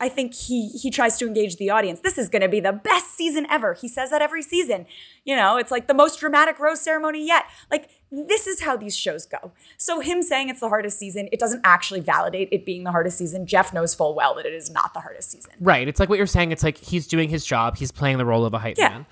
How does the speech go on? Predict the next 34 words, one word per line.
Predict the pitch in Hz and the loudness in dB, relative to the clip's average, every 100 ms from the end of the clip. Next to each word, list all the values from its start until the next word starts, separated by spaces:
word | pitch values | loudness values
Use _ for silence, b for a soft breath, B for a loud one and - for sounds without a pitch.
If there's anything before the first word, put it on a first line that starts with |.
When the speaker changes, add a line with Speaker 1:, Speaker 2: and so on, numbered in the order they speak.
| b b b | b b b
Speaker 2:
So, | 269 349 - | 2 2 -2
listen, | 247 240 147 131 - | 2 4 4 -2 0
we | 175 | 0
could | 254 - | 0 0
talk | - 254 247 | 4 4 2
for | - 190 175 - | 0 0 2 4
hours | 160 165 170 - | 6 6 2 2
about | 147 131 | 0 2
Vanuatu | 143 139 139 143 - 147 | 4 4 6 4 2 -4
and | |
Micronesia. | 143 143 147 147 135 147 | -2 -2 -2 -4 -2 -2
We | 139 156 _ | -2 -6 _
absolutely | 165 - 175 180 170 | 4 4 0 0 0
want | 156 151 156 | 4 2 2
to | |
have | 151 147 | 4 4
you | 139 135 | 4 0
back | - 131 135 - | 4 4 4 2
on | 135 131 | 0 0
this | 131 | -2
pod | - 127 123 | 2 0 0
to | 131 | -6
deep | 117 139 151 | -2 2 2
dive | - 131 123 | 4 2 4
on | 120 | 4
that, | 104 107 - | 2 -2 -4
but | 135 | -6
we're | 143 | -6
here | - 220 | 2 2
today | 233 185 170 | 2 2 2
to | 160 | 2
get | 135 143 147 | 2 2 2
into | 151 143 131 | 0 0 -4
forty-two. | - 135 123 120 120 101 110 | -2 0 0 -4 -4 -2 -4